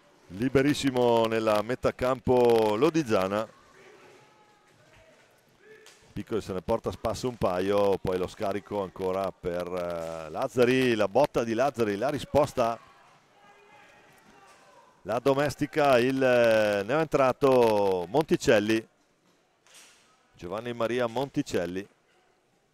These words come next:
Vediamo, c'è un Lodi stasera in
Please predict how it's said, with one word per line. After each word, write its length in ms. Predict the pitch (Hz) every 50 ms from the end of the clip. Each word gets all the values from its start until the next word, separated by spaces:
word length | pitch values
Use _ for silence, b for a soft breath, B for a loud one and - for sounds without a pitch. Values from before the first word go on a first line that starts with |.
| _ _ _ _ _ _ _ _ _ _ _ _ _ _ _ _ _ 698 _ _ _ _ _ _ _ _ _ _ _ _ _ _ _ _ _ _ _ _ _ _ _
Vediamo, 220 | _ - - 98 98
c'è 120 | - -
un 80 | 107 98
Lodi 240 | 101 107 113 110 104
stasera 480 | - - 90 - - 110 110 110 104
in 260 | 98 101 107 107 104